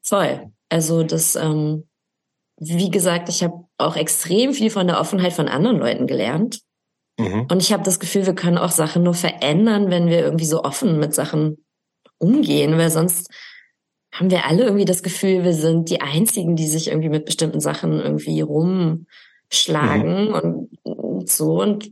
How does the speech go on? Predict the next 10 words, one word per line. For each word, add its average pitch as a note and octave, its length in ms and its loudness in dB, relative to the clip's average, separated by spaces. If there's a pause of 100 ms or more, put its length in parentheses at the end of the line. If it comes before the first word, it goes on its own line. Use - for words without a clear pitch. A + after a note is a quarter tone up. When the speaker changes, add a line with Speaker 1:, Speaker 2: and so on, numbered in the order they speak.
(100)
Speaker 1:
ich - 180 -2
hab F#3+ 120 -4
das - 180 -4
Gefühl, - 180 -2
es A3 180 -4 (460)
geht G#3 160 0
nur F3+ 100 0
zusammen. C#3 460 -2 (1160)
Speaker 2:
Das G#2 140 -2
stimmt. - 380 -4